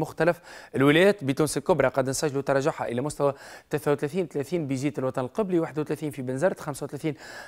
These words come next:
بزغوان بمناطق الشمال الغربي. درجه الحراره القصوى تكون في مستوى سبعة وثلاثين في باجه، ثمانية وثلاثين في جندوبه،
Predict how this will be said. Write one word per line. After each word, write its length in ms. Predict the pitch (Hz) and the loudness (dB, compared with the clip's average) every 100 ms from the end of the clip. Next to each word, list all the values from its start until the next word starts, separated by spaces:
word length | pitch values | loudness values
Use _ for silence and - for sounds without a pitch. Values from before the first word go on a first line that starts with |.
| - | -2
بزغوان 540 | 123 139 156 190 185 | 2 4 4 4 0
بمناطق 560 | 135 139 151 175 160 151 | 0 0 2 0 -4 -8
الشمال 280 | - 151 147 | -8 -4 -2
الغربي. 320 | 160 160 143 | -2 -2 -2
درجه 240 | 131 127 | -4 -6
الحراره 260 | 143 - 143 | -6 -2 -2
القصوى 340 | 170 156 165 - - - | -2 0 0 0 -16 0
تكون 260 | 139 127 185 | 0 2 0
في 120 | 170 | 0
مستوى 280 | 175 - 175 | -4 0 -2
سبعة 240 | - 151 | 4 4
وثلاثين 300 | 151 160 175 | 4 2 -6
في 120 | 156 160 | -6 0
باجه، 260 | 165 127 | 0 0
ثمانية 240 | 120 131 135 | -4 -4 -4
وثلاثين 300 | 135 156 143 | -4 -8 -8
في 100 | 135 | -6
جندوبه، 360 | 143 151 160 | -4 0 0